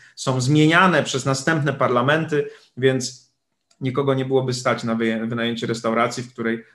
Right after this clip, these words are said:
można by było się spotkać ze wszystkimi prawodawcami, którzy na przykład tworzyli, zmieniali czy derogowali przepisy dotyczące podatku dochodowego od osób fizycznych. E, bo prawdopodobnie tych osób, gdyby chciało je wszystkie zebrać razem,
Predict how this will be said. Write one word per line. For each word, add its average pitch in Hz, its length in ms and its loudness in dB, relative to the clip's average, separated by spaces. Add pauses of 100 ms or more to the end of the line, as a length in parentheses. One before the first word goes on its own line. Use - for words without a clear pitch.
można 120 240 -6
by 120 100 -2
było 120 140 -2
się 117 120 -8
spotkać 120 280 -6
ze 127 100 -2
wszystkimi 143 480 0
prawodawcami, 120 760 -2
którzy 113 220 -8
na 110 120 -6
przykład 113 580 -8
tworzyli, 156 720 2
zmieniali 139 840 2 (100)
czy 131 160 -6
derogowali 131 680 4
przepisy 127 480 -8
dotyczące 123 440 -6
podatku 120 420 -4
dochodowego 117 520 -4
od 110 80 -4
osób 113 240 -8
fizycznych. 110 520 -8 (320)
E, 120 100 -6
bo 127 160 -2
prawdopodobnie 139 760 0
tych 131 220 -6
osób, 135 340 -2
gdyby 120 200 -8
chciało 117 480 -4
je 113 120 -4
wszystkie 113 320 -10
zebrać 113 340 -4
razem, 113 380 -4